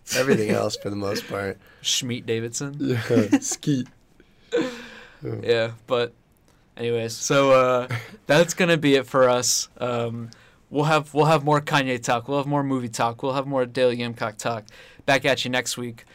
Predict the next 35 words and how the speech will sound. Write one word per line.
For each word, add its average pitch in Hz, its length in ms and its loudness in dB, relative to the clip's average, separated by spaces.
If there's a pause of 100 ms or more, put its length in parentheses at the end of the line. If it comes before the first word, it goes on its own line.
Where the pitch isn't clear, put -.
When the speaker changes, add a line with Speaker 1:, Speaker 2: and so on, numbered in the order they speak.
(160)
Speaker 2:
We're 127 80 -8
gonna 127 80 -8
be 127 40 -6
releasing 123 580 -6
about 120 560 0
eight 156 180 -2
A 175 160 2
M 156 140 2
on 139 100 0
Fridays, 151 720 0 (300)
uh, 117 200 -2
so 117 160 -4
you 117 80 -6
guys 113 260 -2
can 127 100 -10
get 117 160 0
it 120 80 -4
heading 127 220 -4
into 117 220 -8
the 117 80 -14
weekend. 117 720 -8 (300)
And 107 540 -8 (460)
we 117 120 -12
can't 117 220 -4
wait 107 120 -8
to - 80 -14
see - 160 -10
you 104 40 -10
next 104 280 -10
week. 104 260 -12
This 123 160 -6
is 117 80 -8
just 123 240 -4
the 113 60 -10
start. 107 440 -6